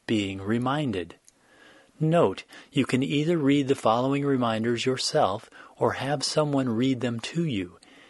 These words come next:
In either case, they should be read slowly, giving you a chance to contemplate each one before going on to the next. One,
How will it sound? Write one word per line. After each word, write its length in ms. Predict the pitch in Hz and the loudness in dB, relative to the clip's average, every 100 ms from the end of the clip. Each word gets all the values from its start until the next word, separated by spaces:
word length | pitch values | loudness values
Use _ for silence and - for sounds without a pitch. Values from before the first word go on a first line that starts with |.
| _ | _
In 180 | - 127 | -2 0
either 300 | 131 135 151 | 0 2 2
case, 420 | - 98 92 - | 2 0 -2 -4
they 160 | - 110 | 2 2
should 180 | - 107 | 2 0
be 120 | 104 | 2
read 320 | 101 117 113 | 4 2 2
slowly, 720 | - - 120 147 120 90 90 - - - | -4 -2 2 4 2 -2 -8 -12 -20 -4
giving 280 | - 107 110 | 0 2 2
you 180 | 107 110 | 0 0
a 60 | 110 | 0
chance 480 | - 107 98 101 | 0 -2 -2 -4
to 120 | - 110 | -6 -8
contemplate 800 | - 139 160 151 139 - 135 - | -2 -2 -2 -4 -2 0 0 0
each 320 | 151 151 - | -4 -4 -6
one 340 | 110 101 90 92 | -4 -4 -4 -8
before 420 | 95 - 101 95 | -8 -4 -2 0
going 340 | 98 92 92 | -2 -2 -4
on 240 | 92 92 92 | -4 -6 -4
to 140 | 110 | -4
the 120 | 101 | -4
next. 540 | 110 113 - - - - _ _ _ _ _ _ _ _ _ _ _ _ _ | -2 -4 -6 -14 -14 -16 _ _ _ _ _ _ _ _ _ _ _ _ _
One, 460 | 131 117 98 85 | -2 0 0 -2